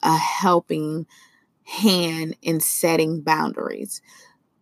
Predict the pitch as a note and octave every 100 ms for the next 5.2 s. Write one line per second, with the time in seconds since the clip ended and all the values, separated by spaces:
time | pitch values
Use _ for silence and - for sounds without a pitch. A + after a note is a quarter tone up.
0 | _ E3 G3 G3+ G#3+ E3+ E3 E3+ E3+ E3+
1 | E3+ F3 E3+ E3+ F3 F3 - E3+ F3 E3+
2 | D#3+ D#3 - - F3 F3+ - F3+ F3 -
3 | D#3+ D#3 D#3+ - - F3 - E3+ - E3
4 | E3 - G3 G3+ G3+ F3+ E3 E3 F#3 E3+
5 | E3 D#3+